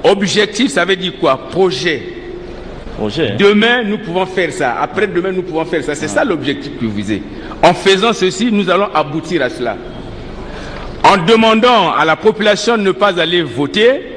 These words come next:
Speaker 2: Ça, c'est le jour du référendum.
Speaker 1: Le jour du référendum,
Speaker 2: Voilà.
Speaker 1: c'est moi, moi j'en suis, hein.
Speaker 2: Oui.
Speaker 1: J'en suis, je parle pas de la présidentielle,
Speaker 2: Ah.
Speaker 1: ni d'autres choses. <coughs> Pourquoi vous empêchez à vos militants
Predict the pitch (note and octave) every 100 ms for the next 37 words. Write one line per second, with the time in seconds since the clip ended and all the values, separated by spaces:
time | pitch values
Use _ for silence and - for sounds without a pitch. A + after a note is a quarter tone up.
0 | - - F3+ G#3 D#3 C#3 B3 E3 C3+ C3+
1 | A#2+ A2+ G#2+ C#3+ F3+ D3+ - C4+ C4+ B3
2 | A#3+ A#3+ A#3+ A3 F3+ E3+ D#3+ E3+ D3+ D3+
3 | - C#4 G#3+ C4 C#4 A#2+ F3+ F3+ - -
4 | - F#3+ C#4+ F3+ C4 - C#3 A#2+ A#2 C#3
5 | C3+ B2 - G#2 A2 A2 A2 A2 - G2
6 | F#2 - - - - - - - - -
7 | - - - - B2 B2+ D#3 C4 - -
8 | - - - - - A#2 A2+ A2+ A2+ A#2
9 | G#2+ - D#3+ E3 A2+ G#2+ A2 A#2 A#2 A2+
10 | A2 - A2+